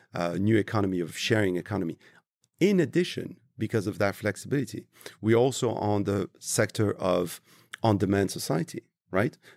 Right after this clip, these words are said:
The, the possibility of booking whenever you want with, uh, more flexibility than what you used to as well fits the on-demand economy that we are into. Um, and then, you know, I tell hotels, um, less so now, but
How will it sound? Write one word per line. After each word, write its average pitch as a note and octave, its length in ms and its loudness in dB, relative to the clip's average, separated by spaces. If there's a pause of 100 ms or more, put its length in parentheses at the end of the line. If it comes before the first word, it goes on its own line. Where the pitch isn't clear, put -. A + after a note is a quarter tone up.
The, F#2+ 260 2
the E2+ 400 -6 (140)
possibility G2+ 540 2
of E2+ 180 0
booking G2+ 420 2
whenever F#2+ 300 2
you F2 140 0
want F2+ 320 -2
with, F#2 320 -4 (100)
uh, E2+ 240 0
more G2 260 0
flexibility F#2+ 640 0
than F2+ 220 -2
what F#2 240 -4
you E2 80 -4
used G#2 320 -2
to F2+ 220 -2 (280)
as D#2 160 -4
well F#2+ 240 2 (160)
fits - 480 0
the - 180 -6
on-demand F#2+ 600 0
economy F2 460 -4
that F2+ 200 -4
we E2+ 200 -2
are - 120 -4
into. - 360 -2 (460)
Um, G2 360 0
and A2 160 0
then, A2 300 0 (320)
you G#2+ 60 -2
know, A2+ 140 2
I A#2 120 2
tell D#3 320 2
hotels, B2 680 0 (100)
um, F#2+ 460 -4
less C3 240 2
so A#2+ 160 2
now, G#2+ 300 2
but G2 260 -2